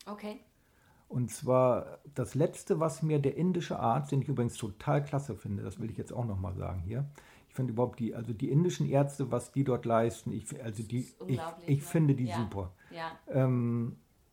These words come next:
Speaker 2: die müssten eigentlich viel mehr erwähnt werden
Speaker 1: Mhm.
Speaker 2: in allem.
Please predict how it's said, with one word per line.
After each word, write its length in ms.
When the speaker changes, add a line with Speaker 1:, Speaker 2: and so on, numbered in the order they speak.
Speaker 2:
die 100
müssten 280
eigentlich 260
viel 260
mehr 540
erwähnt 480
werden 260
Speaker 1:
Mhm. 360
Speaker 2:
in 80
allem. 400